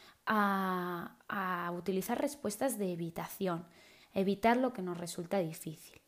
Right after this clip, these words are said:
¿vale? Y, y bueno, mm,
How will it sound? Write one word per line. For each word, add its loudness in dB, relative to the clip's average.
¿vale? -2
Y, 4
y 2
bueno, 0
mm, -2